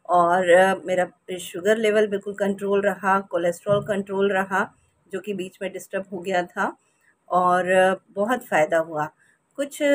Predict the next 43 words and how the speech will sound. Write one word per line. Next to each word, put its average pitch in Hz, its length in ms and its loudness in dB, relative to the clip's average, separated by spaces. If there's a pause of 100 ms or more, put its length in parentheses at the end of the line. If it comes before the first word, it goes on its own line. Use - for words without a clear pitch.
(200)
गायनिक 208 400 2
issue 233 220 -10
के 254 100 -4
चलते 220 360 -4
मुझे 208 260 -4
दिक्कत 214 400 -4
आई, 208 140 0
जिस 196 300 -8
वजह 196 260 -4
से 196 180 -6
उन्होंने 185 360 -4
सजेस्ट 185 420 -10
किया 202 300 -8
कि 196 160 -16
आप 185 200 -6
red 180 260 -6 (200)
juice 190 280 -14
पीजिए, 180 340 -14
गाजर, 165 340 -8
चुकंदर, 165 420 -10
अनार 165 280 -6
का, - 220 -8 (440)
इससे 214 200 -10
बहुत 214 380 -4
फ़ायदा 147 380 -6
होगा। 156 240 -2
तो 180 320 -8
आज 202 260 -2
ये 226 120 -6
video 196 360 -8
बना 202 260 -2
रही 190 120 -4
हूँ, 214 200 -6
मुझे 190 240 -8
काफ़ी 156 300 -4
अच्छा 170 220 -6
लग 208 160 -4
रहा 190 100 -2
है 202 120 0
पीने 196 180 -10
के 190 120 -10
बाद, 214 240 2 (480)
और 180 340 2